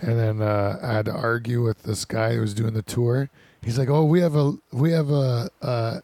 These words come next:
majority Liberal government in Parliament." And I'm like, uh, "Yeah, Toronto elected them. No one outside of Toronto did." And he's like, "That's not true, sir."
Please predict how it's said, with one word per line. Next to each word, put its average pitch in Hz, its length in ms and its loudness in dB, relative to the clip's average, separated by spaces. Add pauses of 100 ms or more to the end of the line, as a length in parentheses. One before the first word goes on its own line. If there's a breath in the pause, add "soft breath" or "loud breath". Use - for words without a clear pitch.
majority 156 500 4
Liberal 147 340 2
government 135 500 0 (460 soft breath)
in 120 200 -2
Parliament." 127 560 0 (500 soft breath)
And 131 140 0
I'm 131 140 2
like, 127 280 0
uh, 113 360 0 (540 soft breath)
"Yeah, 147 220 2
Toronto 151 520 0
elected 131 360 0
them. 143 220 -2 (320)
No 147 160 4
one 147 140 4
outside 147 420 2
of 127 220 2 (100)
Toronto 139 360 2
did." 113 260 0
And 123 160 -2
he's 127 200 0
like, 113 140 -2
"That's 131 220 0
not 131 160 0
true, 135 180 -2
sir." 110 340 -2